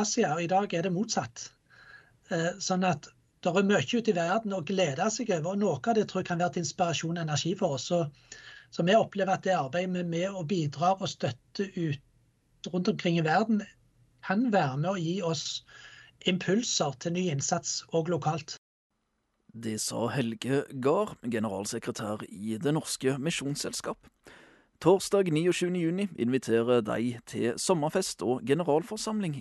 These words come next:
Speaker 2: i Stjørdal i Trøndelag. Per nå er det påmeldt over seks hundre. Fremdeles er det mulig å melde seg på, og de håper at over åtte hundre vil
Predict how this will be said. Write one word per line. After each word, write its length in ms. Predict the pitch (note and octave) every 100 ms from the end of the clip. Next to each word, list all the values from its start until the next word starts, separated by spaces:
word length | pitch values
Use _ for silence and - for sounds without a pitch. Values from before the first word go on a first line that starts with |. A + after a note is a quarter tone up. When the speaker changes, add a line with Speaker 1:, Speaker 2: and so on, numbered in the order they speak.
| -
Speaker 2:
i 300 | G#2 B2 F2
Stjørdal 540 | - F#3 C3+ D3 F3 - - _ -
i 220 | F2 G#2+ - -
Trøndelag. 560 | - G2 - D2+ - - - - - _ -
Per 140 | F#3
nå 140 | G3+ C#4+ -
er 160 | -
det 140 | F3 E3+
påmeldt 400 | C#3 C3+ E3+ - A#2+
over 300 | G#2+ B2 C#3
seks 380 | - - - -
hundre. 240 | E3+ - C#4 - F#3+
Fremdeles 640 | A#2 F2+ B2 G#3 - - -
er 80 | F3
det 80 | A#3
mulig 300 | E3 E3+ G3
å 80 | E3+
melde 240 | D#3+ D#3+
seg 160 | E3+ E3+
på, 160 | - - _ - - -
og 80 | -
de 140 | F3
håper 320 | G#3 D#3 G3 A#3+
at 240 | E3 E3+ -
over 400 | D3 B2 D3 - -
åtte 240 | - - A#3+
hundre 320 | F#3+ D#3+ G#3 - - _
vil 240 | G#2+ A2